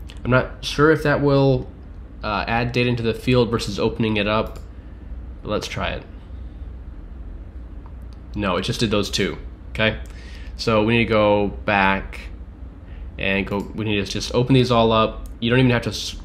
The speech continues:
you don't have to do anything, um, except this <laughs> is showing, you do need to check this stuff out. So this is showing, uh, it, it's not pulling in Bremen, it's pulling in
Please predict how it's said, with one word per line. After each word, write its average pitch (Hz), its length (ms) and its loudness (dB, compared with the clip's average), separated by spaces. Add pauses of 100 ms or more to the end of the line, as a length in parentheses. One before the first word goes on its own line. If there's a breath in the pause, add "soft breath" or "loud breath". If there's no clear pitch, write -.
(200)
you 120 100 0
don't 131 60 4
have 110 160 -2
to 92 60 -8
do 113 200 2
anything, 120 600 -2 (1200)
um, 95 580 0 (260)
except - 600 2 (240)
this 135 320 4
<laughs> - 0 -
is 147 80 8
showing, 117 680 8 (880 loud breath)
you 120 120 -4
do 131 100 6
need 135 120 12
to 117 80 8
check 113 240 2
this 104 140 0
stuff 92 220 -2
out. 82 300 -2 (220 loud breath)
So 110 120 -2
this 135 200 6
is 135 140 6
showing, 117 720 4 (480)
uh, 92 260 -2
it, 107 200 -4
it's 113 160 -4
not 127 200 4
pulling 120 200 4
in 107 140 2
Bremen, 90 540 -2
it's 104 140 -6
pulling 110 340 0
in 98 500 0